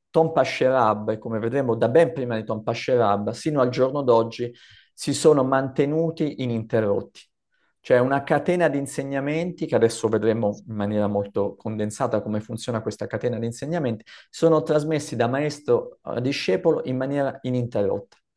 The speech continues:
Non c'è mai stata una forbice, non c'è mai stata una cesura per cui poi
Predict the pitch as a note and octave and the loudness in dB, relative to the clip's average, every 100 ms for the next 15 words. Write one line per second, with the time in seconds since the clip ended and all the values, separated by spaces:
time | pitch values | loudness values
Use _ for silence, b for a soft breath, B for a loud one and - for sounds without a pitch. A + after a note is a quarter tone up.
0 | b b b A#2 B2 C#3 D3 F3 E3+ E3 | b b b -2 0 0 2 2 2 2
1 | D#3 D3 C3+ - D3 D3+ D3+ D#3 D#3 E3+ | 2 0 -2 0 0 2 -2 -6 -2 -2
2 | F3 - _ - - - _ _ _ _ | -2 -6 _ -8 -8 -12 _ _ _ _
3 | _ A#2 A#2+ B2 C#3+ C#3 C#3+ C3 B2 A#2 | _ -6 -2 0 0 -2 -2 0 0 -2
4 | - A#2+ D3+ C#3 B2 - B2+ - D3+ C3+ | -2 0 0 2 0 -2 -2 0 0 0